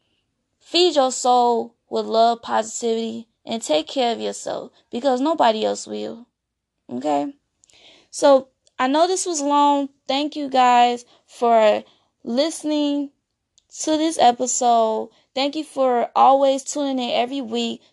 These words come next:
to the Simply Nikki Show all over the world. Tell a friend to tell a friend that this is the place to be,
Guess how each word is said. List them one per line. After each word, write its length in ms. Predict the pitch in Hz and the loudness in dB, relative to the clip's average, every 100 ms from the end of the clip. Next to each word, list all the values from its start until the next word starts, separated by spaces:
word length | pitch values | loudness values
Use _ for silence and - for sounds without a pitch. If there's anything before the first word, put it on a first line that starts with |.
| - | -10
to 120 | 247 | -4
the 120 | 220 | -2
Simply 420 | 214 240 240 285 277 | -2 -6 -4 0 0
Nikki 300 | 254 233 240 | 0 -2 -2
Show 400 | - 226 226 - | 0 2 2 2
all 280 | 220 233 269 | 4 4 2
over 180 | 294 | -2
the 100 | 311 | -4
world. 640 | 311 233 214 214 214 220 - _ _ - | -6 -2 0 2 0 -2 -8 _ _ -4
Tell 240 | 285 277 | -2 0
a 40 | |
friend 320 | 285 269 262 262 | -2 -2 -2 -2
to 0 | |
tell 200 | 254 254 | -2 -2
a 80 | |
friend 520 | 262 - 226 214 214 220 - - | -6 -6 -2 -2 -2 -6 -18 0
that 300 | 226 214 - _ | 2 2 -2 _
this 160 | - 254 | -6 -4
is 80 | 254 | -2
the 100 | 277 | -4
place 320 | - 262 285 | -2 -4 -4
to 100 | 330 | -8
be, 420 | 254 233 226 247 | -6 -4 -4 -6